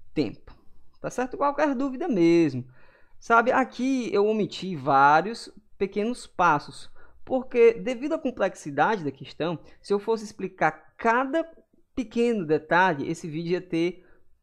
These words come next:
muito tempo. Então, pela praticidade, eu expliquei aqui a ideia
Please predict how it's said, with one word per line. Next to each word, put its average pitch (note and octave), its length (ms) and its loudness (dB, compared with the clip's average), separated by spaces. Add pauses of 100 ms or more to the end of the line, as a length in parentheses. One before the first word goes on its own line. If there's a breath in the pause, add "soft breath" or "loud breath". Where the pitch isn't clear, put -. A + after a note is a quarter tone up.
(120)
muito F3 560 -2
tempo. B2+ 400 -4
Então, - 280 -8
pela B3+ 160 -2
praticidade, A3 880 0
eu F#3+ 120 4
expliquei F#3+ 480 -4
aqui F#3 260 -4
a F#3 100 2
ideia F3 420 0